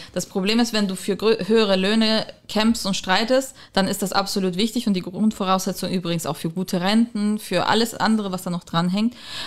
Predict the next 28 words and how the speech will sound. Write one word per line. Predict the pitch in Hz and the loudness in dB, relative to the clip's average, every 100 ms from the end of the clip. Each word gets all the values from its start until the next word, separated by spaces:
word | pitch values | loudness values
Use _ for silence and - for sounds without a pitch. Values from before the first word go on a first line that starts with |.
| - | 0
Aber | 196 196 190 | 2 4 2
wenn | 202 | 2
das | 202 214 | 0 0
immer | 220 202 | 2 2
gleich | 180 175 - | 2 2 2
aufgefressen | 269 240 - 190 190 202 185 | 2 -2 -4 -4 -2 -2 0
wird | 214 208 | -2 0
durch, | 185 185 - - | -2 -2 -4 0
äh, | 185 175 175 - _ _ _ - | 2 2 0 -6 _ _ _ -10
die | 185 190 | 2 4
Mieten, | 233 233 196 | 6 4 2
die | 175 | 0
steigen, | - 170 175 196 220 - | -2 0 0 0 -2 0
dann | 185 180 | -2 2
kommen | 220 | 2
die | 214 | 4
Leute | 202 196 | 2 2
ja | 185 - | 2 4
auch | 220 | 4
nicht | 190 - | 4 0
vorwärts. | 165 151 135 - - - - - | -2 0 -2 -6 -12 -16 -16 0
Und | 190 190 | 2 4
der | |
Grund, | 180 196 240 233 | 2 4 4 4
dass | 208 | 2
die | 190 | 2
Mieten | 208 226 226 | 2 2 0
steigen, | - 202 196 208 | 2 0 2 0